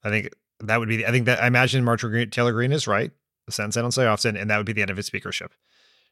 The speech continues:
The whole reason they came up with this whole border security thing was to avoid taking that s-, that singular vote, because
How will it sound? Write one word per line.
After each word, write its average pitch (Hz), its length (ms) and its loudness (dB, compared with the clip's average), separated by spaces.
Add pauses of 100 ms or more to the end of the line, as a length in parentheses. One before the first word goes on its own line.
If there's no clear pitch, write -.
The 156 120 8
whole 208 400 10
reason 170 420 8
they 123 120 4
came 147 260 2
up 160 140 6
with 131 80 2
this 120 140 2
whole 156 240 6
border 156 280 2
security 120 320 0
thing 113 140 0
was 113 140 0
to 127 100 -2
avoid 120 500 2
taking 117 460 0
that 107 220 0
s-, - 500 -2
that 113 260 0
singular 135 380 2
vote, 151 240 6
because 139 720 4